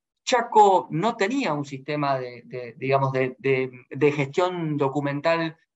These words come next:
cien por ciento digitalizada. Y hoy, el,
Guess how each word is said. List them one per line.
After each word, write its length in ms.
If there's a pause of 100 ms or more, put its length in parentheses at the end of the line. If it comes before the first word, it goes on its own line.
cien 220
por 140
ciento 240
digitalizada. 600 (180)
Y 200
hoy, 280 (1120)
el, 280